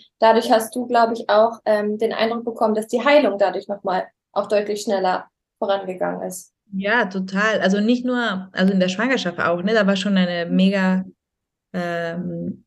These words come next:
Speaker 2: Hochachten oder Appreciation, ich weiß nicht, wie was, wie man das sagt,
Speaker 1: Mhm.
Speaker 2: aber für meinen Körper.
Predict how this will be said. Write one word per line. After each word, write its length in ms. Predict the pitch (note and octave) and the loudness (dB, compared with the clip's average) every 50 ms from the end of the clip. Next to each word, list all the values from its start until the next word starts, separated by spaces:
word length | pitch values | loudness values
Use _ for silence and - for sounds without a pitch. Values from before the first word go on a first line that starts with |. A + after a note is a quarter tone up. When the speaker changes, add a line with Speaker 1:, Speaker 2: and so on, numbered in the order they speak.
| _ - | _ 0
Speaker 2:
Hochachten 760 | - A3 A3+ - - G3+ G3 F#3+ F#3+ - G#3 G3+ F#3+ F#3 F#3 | 2 2 2 2 2 -2 -2 -2 0 2 4 6 6 6 4
oder 520 | - F#3 F3+ F3+ E3+ E3 E3 E3 F3 F3+ F#3+ F#3+ F#3+ F#3+ - _ _ - | 4 4 4 4 2 0 0 -2 -2 0 0 0 0 0 -6 _ _ -6
Appreciation, 920 | - F#3+ F#3+ G3+ G#3+ G#3+ A3 - - F3+ F3 G#3+ A3+ - - G3 G#3+ G#3 | -4 -4 0 2 2 2 2 0 2 4 4 4 4 4 2 2 2 2
ich 80 | - - | 0 -2
weiß 140 | F#3 F#3 F#3 | -2 0 2
nicht, 120 | G3+ F#3+ | 2 0
wie 140 | F#3 F3+ F#3+ | 2 4 4
was, 300 | F#3 F#3 F#3+ - - _ _ _ - | 4 2 2 -2 -6 _ _ _ -6
wie 80 | - F#3+ | 0 2
man 180 | F#3 F#3 F#3 | 2 2 2
das 120 | F#3 F#3+ F#3 | 2 2 2
sagt, 160 | F#3 G#3+ D4 | 2 2 2
Speaker 1:
Mhm. 60 | - | 2
Speaker 2:
aber 240 | F#3+ F#3 F3+ F3+ F3+ - - - - _ _ _ | 2 4 2 2 0 -4 -12 -18 -20 _ _ _
für 120 | - G3+ | 2 4
meinen 220 | G3 F#3+ F3+ F#3 F#3 | 4 6 6 6 4
Körper. 520 | F#3+ G#3+ A#3 B3 A#3+ F#3+ F#3+ A3 A#3+ A#3+ | 4 2 2 2 2 2 0 0 0 -2